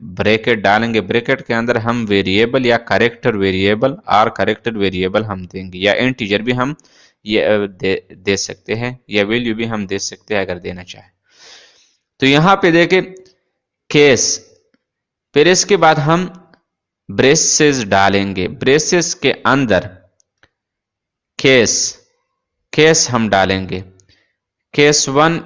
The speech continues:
यानी केस व-, कीवर्ड हम डालेंगे, इसके बाद हम यहाँ पे केस के लिए वैल्यू देंगे। तो ये by default उन्होंने, अ, ये जो एग्जांपल है, जो स्क्रीन, अ, नज़र आ रहा है, इसमें, अ, किताब वालों ने वन, टू,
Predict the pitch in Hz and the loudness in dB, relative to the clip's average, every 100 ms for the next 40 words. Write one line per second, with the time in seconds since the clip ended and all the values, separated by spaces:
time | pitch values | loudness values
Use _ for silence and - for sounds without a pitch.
0 | - 120 135 165 165 156 160 185 - - | -6 -2 0 0 0 2 4 4 0 -4
1 | - _ - 127 113 123 - 127 175 160 | -8 _ -6 -2 0 0 0 2 4 4
2 | 156 147 151 123 139 170 151 139 - 139 | 2 0 2 4 4 2 0 -2 -2 0
3 | 131 127 131 131 120 123 127 120 113 113 | 0 0 -2 -2 0 0 -2 -4 -2 -2
4 | 117 - 131 117 120 107 180 117 113 98 | -2 -2 -4 -2 -2 -2 0 0 0 -4
5 | 90 92 92 90 - _ _ _ _ _ | -4 -6 -8 -12 -18 _ _ _ _ _
6 | _ - 117 123 120 117 113 117 135 135 | _ -2 0 2 4 2 0 2 2 2
7 | 117 117 127 123 123 123 - - 104 104 | 0 -2 -2 0 0 -2 -4 -2 0 0
8 | 101 101 101 101 101 95 101 98 104 - | 0 -2 -4 -4 -4 -4 -2 -2 0 -2
9 | 135 117 110 107 - - 101 107 117 113 | 0 0 -2 -4 -10 -10 -4 -2 -2 -4
10 | 104 98 95 95 95 117 101 104 110 98 | -4 -4 -4 -4 -2 2 4 4 2 0
11 | 92 107 117 - 131 127 - _ _ _ | 0 -2 -4 -4 -2 -2 -4 _ _ _
12 | _ - - 113 117 117 113 - - 120 | _ -8 0 2 4 2 0 -4 0 2
13 | 131 123 110 117 127 131 _ - 104 117 | 4 2 2 0 -2 -4 _ -12 -2 0
14 | 127 120 - 131 131 123 | 0 -4 -6 -2 -2 -4